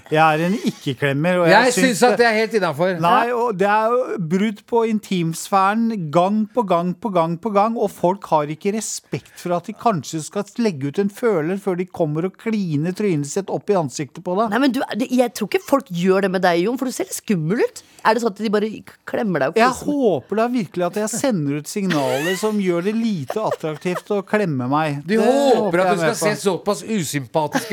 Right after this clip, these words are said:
Speaker 2: ut at folk ikke vil komme innenfor, eh, intimsfæren din.
Speaker 1: Nei, jeg tenker at det er litt sånn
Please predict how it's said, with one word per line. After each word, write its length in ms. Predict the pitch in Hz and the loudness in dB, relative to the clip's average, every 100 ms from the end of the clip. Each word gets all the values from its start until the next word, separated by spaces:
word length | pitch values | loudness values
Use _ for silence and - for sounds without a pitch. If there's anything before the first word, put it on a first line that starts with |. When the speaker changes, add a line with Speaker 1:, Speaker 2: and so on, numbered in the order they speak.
| 226 | 0
Speaker 2:
ut 140 | 311 - - - - | -2 -8 -20 -18 -4
at 140 | 202 202 | -4 0
folk 260 | 202 208 - | 0 0 -2
ikke 340 | 240 - - | -4 -4 -4
vil 140 | 156 180 | -2 0
komme 300 | 180 202 151 | 0 -2 -2
innenfor, 540 | 180 175 123 113 156 160 | -4 -4 -4 -2 0 2
eh, 340 | 160 160 160 | 2 2 2
intimsfæren 720 | 160 131 156 120 - 143 151 | -2 -2 -4 -4 -2 -2 2
din. 80 | 220 | 4
Speaker 1:
Nei, 140 | 302 | 4
jeg 120 | 294 294 | 4 4
tenker 260 | 294 233 | 2 2
at 80 | 269 | 2
det 100 | 254 | 2
er 40 | 269 | 2
litt 180 | 262 | 0
sånn 180 | - 254 | 0 0